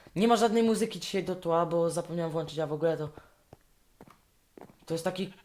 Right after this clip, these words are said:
dziwny odcinek. Nie zabijaj, bo spalę wioskę, a ciebie zabi-, Boże, te wiadomości Adama. Ej, no nic tu się nie stało.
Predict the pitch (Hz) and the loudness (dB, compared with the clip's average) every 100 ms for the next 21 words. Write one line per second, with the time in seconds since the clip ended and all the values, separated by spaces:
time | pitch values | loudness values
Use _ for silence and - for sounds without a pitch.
0 | - 196 180 170 151 - 151 143 147 - | -8 -4 0 0 -2 -6 -6 -4 -6 -10
1 | 220 - - 175 185 180 196 - 104 156 | -14 -16 -16 -14 -14 -12 -12 -10 -6 0
2 | 165 180 196 180 175 - 190 185 156 185 | 2 4 4 4 0 2 6 6 4 -2
3 | - 180 170 165 160 165 135 - - 143 | 0 0 0 -2 -2 -2 -4 -10 -10 0
4 | 165 160 160 165 151 160 165 156 151 143 | 2 2 0 0 0 0 -2 -2 -4 -4
5 | 131 135 _ - - - - - _ - | -10 -14 _ -20 -20 -20 -20 -20 _ -20
6 | - _ - _ _ - 151 185 254 - | -20 _ -20 _ _ -4 0 2 2 0
7 | 151 139 147 131 - 123 120 | -6 -6 -6 -8 -8 -8 -10